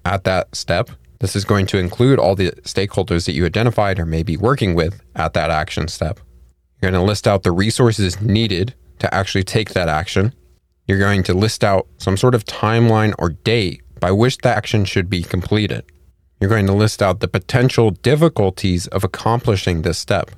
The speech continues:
What's going to hold you back from actually taking that action? These might be outside obstacles,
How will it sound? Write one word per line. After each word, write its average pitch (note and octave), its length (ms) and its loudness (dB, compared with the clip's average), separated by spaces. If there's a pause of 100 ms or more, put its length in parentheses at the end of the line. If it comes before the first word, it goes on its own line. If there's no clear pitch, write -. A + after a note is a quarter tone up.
(180)
What's G2 160 -2
going B2 200 4
to A#2 60 2
hold A#2+ 320 0
you A2 80 4
back G2 320 -2
from G2 140 -4
actually F2 260 -2
taking F#2+ 420 -2
that E2 140 0
action? F2+ 440 -6 (540)
These F2 140 -2
might F#2 200 -2
be E2+ 220 -6
outside G#2 460 0
obstacles, E2+ 680 -2